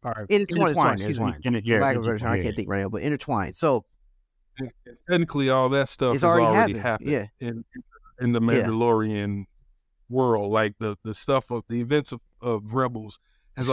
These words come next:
Speaker 4: already taken place.
Speaker 2: so
Speaker 1: Yeah.
Speaker 2: we, we had, and they gave us clues, the whales, uh, and then I saw, what was the guy, the, who's familiar with the character in Rebels that's the, the,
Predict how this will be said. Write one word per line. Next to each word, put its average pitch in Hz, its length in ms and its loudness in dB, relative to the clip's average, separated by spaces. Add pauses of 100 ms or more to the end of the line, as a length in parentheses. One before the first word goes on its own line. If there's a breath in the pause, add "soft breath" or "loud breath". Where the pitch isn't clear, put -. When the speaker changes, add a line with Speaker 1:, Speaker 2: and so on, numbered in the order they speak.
(120)
Speaker 4:
already 165 160 6
taken 113 300 -2
place. 117 180 -8
Speaker 2:
so 160 260 4
Speaker 1:
Yeah. 147 240 4
Speaker 2:
we, 156 160 -2
we - 20 -
had, 143 360 -2 (100)
and 160 180 -8
they 165 120 0
gave 180 220 2
us 147 140 -2
clues, 120 500 -2
the 113 80 -6
whales, 131 600 0 (300)
uh, 110 440 -2 (460)
and 123 100 -6
then 139 120 0
I 139 100 2
saw, 131 580 2 (260)
what 151 160 -4
was 135 120 -2
the 120 60 -6
guy, 107 280 -2
the, 87 320 -8 (280)
who's 262 220 -2
familiar 202 280 0
with 165 100 0
the 156 60 -8
character 147 320 0
in 135 80 0
Rebels 131 320 -2
that's 117 140 -4
the, 107 200 -12
the, 120 140 -6